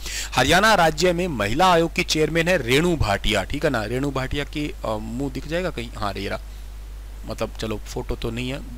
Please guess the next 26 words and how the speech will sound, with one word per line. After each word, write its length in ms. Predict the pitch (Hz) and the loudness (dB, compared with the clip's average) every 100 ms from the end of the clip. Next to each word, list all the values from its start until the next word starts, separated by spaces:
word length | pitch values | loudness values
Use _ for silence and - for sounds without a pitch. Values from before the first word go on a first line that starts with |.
| - 113 | -10 -8
सर 180 | - 123 | -6 -4
काट 220 | 117 110 | -4 -4
दिया 200 | 110 107 | -4 -6
गया, 140 | 120 | -6
ठीक 220 | 165 185 151 | -2 0 2
है 60 | |
ना। 120 | 120 - - - | 0 -2 -8 -4
हाँ, 60 | 139 | 0
तो 60 | 139 | 2
रेणु 300 | 147 214 233 | 4 4 2
भाटिया। 460 | 175 175 190 220 - - - | 2 2 2 2 0 -2 4
और 200 | 147 131 | 4 4
हरियाणा 340 | 135 147 220 | 4 4 6
राज्य 320 | 196 175 202 | 6 4 2
के 140 | 208 208 | 0 0
अंदर 260 | 170 190 | 2 0
voice 320 | 139 160 233 - | 4 4 4 4
chairman 380 | 190 175 190 | 4 4 0
कौन 240 | 180 175 185 | 0 0 2
है, 100 | 185 | 0
अ, 220 | 143 123 | 0 0
महिला 300 | 123 143 175 | 0 2 4
आयोग 240 | 165 170 | 4 2
की? 100 | 208 | -2
नाम 280 | 143 143 | 0 0
है 40 | 165 | 2